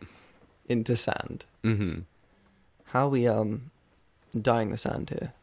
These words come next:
Speaker 2: How are we getting it different colours?
Speaker 1: I'm just thinking just, like, food colouring or something, 'cause
Speaker 2: Right.
Speaker 1: <laughs> at least then it's edible.
Speaker 2: <laughs> At least the
Speaker 1: 'Cause
Speaker 2: sand is edible.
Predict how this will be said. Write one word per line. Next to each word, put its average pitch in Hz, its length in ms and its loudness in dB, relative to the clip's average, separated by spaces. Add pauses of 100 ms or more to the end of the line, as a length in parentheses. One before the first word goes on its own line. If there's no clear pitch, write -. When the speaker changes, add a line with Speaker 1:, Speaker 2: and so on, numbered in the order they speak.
Speaker 2:
How 107 100 0
are 107 40 4
we 113 80 2
getting 101 200 0
it - 100 -4
different - 260 -6
colours? - 420 -10 (320)
Speaker 1:
I'm 139 160 4
just 131 180 2
thinking 95 360 2
just, 92 260 -2
like, 82 220 0
food 95 340 -2
colouring 78 380 0
or 85 80 -4
something, 85 380 -6 (120)
'cause 113 160 0
Speaker 2:
Right. 110 220 4
Speaker 1:
<laughs> 185 80 6
at 147 60 2
least 151 240 4
then 139 160 6
it's 110 220 2
edible. 123 380 4
Speaker 2:
<laughs> 143 520 2
At - 800 -2
least 160 240 6
the 160 100 6
Speaker 1:
'Cause 147 140 2
Speaker 2:
sand 147 320 6
is 127 140 2
edible. 123 320 4